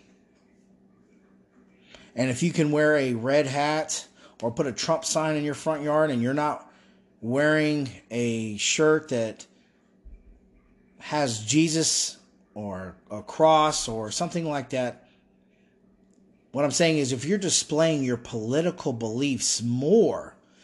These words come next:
than the Son of God who died and rose again for you, you need to check yourself. This over-sensationalism of men has plagued us since the beginning of time.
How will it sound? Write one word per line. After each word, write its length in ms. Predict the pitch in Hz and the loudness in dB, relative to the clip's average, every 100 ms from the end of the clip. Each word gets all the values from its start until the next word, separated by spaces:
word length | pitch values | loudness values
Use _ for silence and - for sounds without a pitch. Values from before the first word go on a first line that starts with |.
| - _ - | -20 _ -12
than 600 | 117 151 151 143 139 117 - _ _ _ _ | 0 4 4 2 -2 -6 -10 _ _ _ _
the 120 | 135 131 | -4 2
Son 380 | - 202 226 | 4 6 4
of 160 | 247 170 | 2 0
God 400 | 160 175 170 143 | 0 2 2 0
who 160 | 131 127 | -2 -2
died 300 | 143 156 143 | 0 0 0
and 100 | 135 | -2
rose 240 | 139 120 | -2 -4
again 220 | 117 139 | -6 -6
for 160 | 127 117 | -6 -8
you, 140 | 113 | -6
you 80 | 117 | -4
need 180 | 165 120 | -4 -6
to 100 | 104 | -6
check 380 | - 147 117 - | -2 -2 -4 -10
yourself. 600 | 95 98 76 - - - _ _ _ _ _ _ _ _ _ _ _ _ _ _ _ _ _ - - - - - | -10 -10 -10 -14 -20 -20 _ _ _ _ _ _ _ _ _ _ _ _ _ _ _ _ _ -20 -20 -20 -20 -2
This 340 | 147 147 - - | 2 2 2 4
over-sensationalism 1300 | 180 180 170 156 139 170 175 - 143 139 127 131 127 | 4 4 2 0 0 2 2 2 0 0 -2 -2 -2
of 380 | 123 123 107 - - _ - | 0 0 -4 -12 -20 _ -8
men 720 | 131 151 160 135 120 123 120 _ _ - | -2 0 2 2 0 -2 -6 _ _ -8
has 400 | 131 120 - - _ _ - | -4 -2 -4 -8 _ _ -10
plagued 480 | - 170 165 135 | 2 4 4 2
us 240 | 127 120 - | -2 -2 -4
since 380 | - - 135 127 | -4 -4 -4 -4
the 60 | |
beginning 380 | 127 135 131 123 | -4 -4 -4 -4
of 100 | 107 | -6
time. 480 | - 139 117 85 | -8 -6 -6 -8